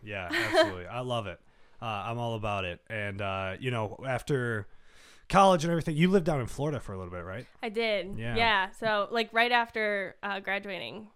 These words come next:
Speaker 2: from Fredonia, I got into that Disney college program.
Speaker 1: Okay, and you just stayed
Speaker 2: That,
Speaker 1: down there, huh?
Speaker 2: that was fun, you
Speaker 1: Yeah.
Speaker 2: know, good time.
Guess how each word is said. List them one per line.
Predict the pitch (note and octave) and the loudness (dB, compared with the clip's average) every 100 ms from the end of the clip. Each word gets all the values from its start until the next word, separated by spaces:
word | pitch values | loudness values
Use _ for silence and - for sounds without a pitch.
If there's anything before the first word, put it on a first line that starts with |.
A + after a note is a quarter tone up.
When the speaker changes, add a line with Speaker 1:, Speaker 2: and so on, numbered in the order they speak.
| - | -16
Speaker 2:
from | - | -16
Fredonia, | - - F3+ G3 - | -12 -8 -6 -6 -8
I | |
got | G#3 F3+ F#3 | -4 -2 -2
into | F#3+ G#3 | -6 -10
that | E3+ A2+ | -10 -10
Disney | G3 F#3+ F#3 | -12 -14 -14
college | F#3+ F3+ F#3 - | -6 -4 -4 -8
program. | - - - G#2+ | -12 -10 -8 -6
Speaker 1:
Okay, | A#2 F#2+ F#2 | -4 -4 -4
and | A2 | -6
you | G#2+ | -6
just | G2+ | -6
stayed | - A#2 A#2+ | -6 -4 2
Speaker 2:
That, | E4 | 4
Speaker 1:
down | F#4+ | 4
there, | - | 0
huh? | - | 0
Speaker 2:
that | D4+ F4 | 4 4
was | F#4+ F4+ | 2 -6
fun, | - C#4 A3 A#3 D4+ D#4+ | -2 2 2 2 -2 -6
you | - | -4
Speaker 1:
Yeah. | C4+ | 0
Speaker 2:
know, | A#3+ A#3 B3+ B3+ | 2 2 0 -4
good | - B3+ | -6 -6
time. | - A#3+ G#3+ G#3+ C4+ C#4+ | -4 -2 0 0 0 -4